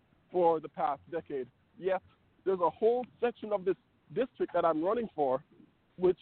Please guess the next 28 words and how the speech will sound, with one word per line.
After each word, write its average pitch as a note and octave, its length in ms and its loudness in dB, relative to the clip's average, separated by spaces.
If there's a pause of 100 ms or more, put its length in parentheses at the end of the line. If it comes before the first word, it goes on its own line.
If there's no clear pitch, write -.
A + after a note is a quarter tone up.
(180)
comprises D#3+ 540 -4 (120)
Crenshaw E3 640 4
and B2+ 160 -2 (100)
South D#3 300 2
L D3+ 180 -4
A D#3 120 -2
and C#3+ 120 -6
Leimert C#3+ 260 -6 (100)
Park, G3+ 260 0 (540)
that F#3 140 2
is F3+ 80 -2 (200)
still A#3+ 340 -4
left A3 200 -2 (100)
in F#3+ 100 -4
the E3+ 80 -4 (160)
same, G3+ 320 4 (1000)
the F#3 140 -2 (100)
same G#3+ 180 2 (100)
atrophy, F#3+ 360 -6
the D#3+ 160 -8
same F#3 240 0
state G3 220 0
it's E3+ 220 -2
been G3+ 200 2
in C#3+ 180 0 (420)
for F#3+ 320 2
the F3 100 -4
past D3+ 400 2